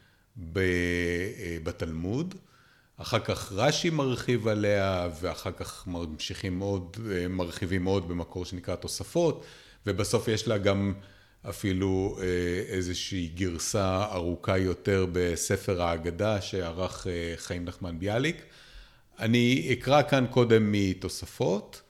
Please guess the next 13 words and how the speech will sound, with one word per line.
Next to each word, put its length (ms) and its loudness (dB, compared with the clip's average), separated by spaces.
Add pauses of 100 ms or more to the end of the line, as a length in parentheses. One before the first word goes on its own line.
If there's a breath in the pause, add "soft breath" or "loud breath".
(500 soft breath)
ואחר 480 2
כך 140 0
נראה 340 6
איך 420 0
המקור 1160 2
הזה 400 4
משתקף 680 -4
גם 380 0
בשני 800 0
סיפורים 580 -4
שונים 480 -6
של 380 -8
עגנון. 280 -12